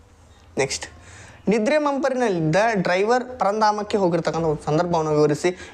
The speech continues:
ಇವಿಷ್ಟು ಪ್ರಶ್ನೆಯನ್ನು ನೋಡ್ತಾ ಹೋಗಿ. ರಾವಣನು ಬಹುರೂಪಿಣಿ ವಿದ್ಯೆಯನ್ನು ಒಲಿಸಿಕೊಂಡಿರ್ತಕ್ಕಂಥ ಸಂದರ್ಭವನ್ನ ವಿವರವಾಗಿ ಬರೆಯಿರಿ. ನೆಕ್ಸ್ಟ್, ಆ, ಮುದ್ದಣ್ಣ ಅರಮನೆಯಿಂದ ಬಂದ, ಆ, ಪರಿಯನ್ನ ಮನೋರಮೆ ಹೇಗೆ ಉಪಚರಿಸಿದಳು? ಉ-, ಆ, ಉಪಚಾರವನ್ನ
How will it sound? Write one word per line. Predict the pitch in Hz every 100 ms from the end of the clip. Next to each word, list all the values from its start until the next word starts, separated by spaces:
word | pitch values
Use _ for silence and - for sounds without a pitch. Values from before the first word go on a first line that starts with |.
| 170
ಇವಿಷ್ಟು | 180 - 160
ಪ್ರಶ್ನೆಯನ್ನು | 160 160 156 151
ನೋಡ್ತಾ | 147 143 143
ಹೋಗಿ. | 147 160 - -
ರಾವಣನು | - 214 254 269 269 269
ಬಹುರೂಪಿಣಿ | 214 214 233 254 247 240
ವಿದ್ಯೆಯನ್ನು | 214 190 202 208
ಒಲಿಸಿಕೊಂಡಿರ್ತಕ್ಕಂಥ | 202 190 190 185 175 165 165 180
ಸಂದರ್ಭವನ್ನ | 208 170 165 170 165 151 147 202
ವಿವರವಾಗಿ | 202 165 190 185 160 160
ಬರೆಯಿರಿ. | 156 143 139 139 156 - - - - - -
ನೆಕ್ಸ್ಟ್, | 190 202 - - - - _ _ - _ _ _ - - - -
ಆ, | 202
ಮುದ್ದಣ್ಣ | - 226 220 294 302 247 240
ಅರಮನೆಯಿಂದ | 214 233 247 247 240
ಬಂದ, | 220 220 190 233 - - - -
ಆ, | 185 185
ಪರಿಯನ್ನ | 185 214 233 214 226
ಮನೋರಮೆ | 208 185 202 196 202
ಹೇಗೆ | 175 170 - - -
ಉಪಚರಿಸಿದಳು? | 165 185 170 156 156 151 160
ಉ-, | - 165 160 - - - - - -
ಆ, |
ಉಪಚಾರವನ್ನ | 170 185 214 214 220 208 196